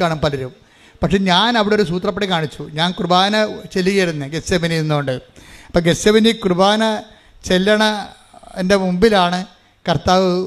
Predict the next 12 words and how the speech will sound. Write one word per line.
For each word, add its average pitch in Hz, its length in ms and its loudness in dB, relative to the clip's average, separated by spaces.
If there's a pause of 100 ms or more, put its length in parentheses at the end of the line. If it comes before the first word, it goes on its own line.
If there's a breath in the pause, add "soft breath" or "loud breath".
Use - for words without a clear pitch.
(260)
മുട്ടുകുത്തി 190 440 0 (100)
ചോര 180 180 2 (120)
വിയർത്ത 185 240 0 (100)
സ്ഥലം 165 280 -2
കിടക്കുന്നത്. 147 380 -4 (440 soft breath)
അവിടെ 180 160 4 (100)
പിച്ചള 226 320 0 (100)
കൊണ്ട് 196 260 2 (440)
വലിയ 165 240 2 (100)
ഒരു 185 100 2 (100)
പുൽക്കിരീടം 202 560 0
ഉണ്ടാക്കി 175 260 -2